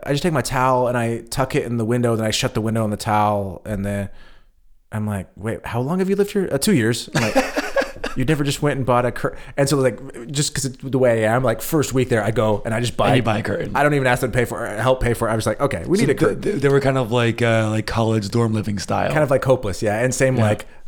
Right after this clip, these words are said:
Speaker 1: I'd be like, "Hey, where do you guys put the mail?" And they're like, "Ooh, actually, I haven't gotten the mail in a few weeks. I haven't gone to check the mail in a few weeks." And I'm like,
Speaker 2: <laughs>
Speaker 1: "Oh my, what's happening here?" Oh my God. Yeah, it's like,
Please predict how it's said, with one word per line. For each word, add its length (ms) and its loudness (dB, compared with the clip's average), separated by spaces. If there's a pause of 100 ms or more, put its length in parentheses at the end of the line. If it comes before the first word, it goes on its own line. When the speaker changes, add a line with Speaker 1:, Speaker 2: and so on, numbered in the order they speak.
(140)
Speaker 1:
I'd 140 0
be 80 2
like, 180 0
"Hey, 160 0
where 140 0
do 60 2
you 60 0
guys 220 0
put 240 -2
the 220 0
mail?" 560 0 (380)
And 120 -6
they're 60 -4 (100)
like, 200 -10
"Ooh, 200 -2
actually, 340 -6
I 40 -8
haven't 260 -8
gotten 260 -6
the 80 0
mail 260 0
in 60 -2
a 60 -4
few 180 -4
weeks. 240 -2
I 60 -2
haven't 240 -2
gone 100 2
to 80 0
check 240 -2
the 60 -2
mail 160 0
in 80 -2
a 20 -12
few 140 0
weeks." 80 0
And 80 4
I'm 80 2
like, 380 -4
Speaker 2:
<laughs> 40 -2
Speaker 1:
"Oh 160 4
my, 120 4
what's 260 2
happening 440 0
here?" 200 0
Oh 80 2
my 160 2
God. 100 -8
Yeah, 240 2
it's 80 0
like, 160 0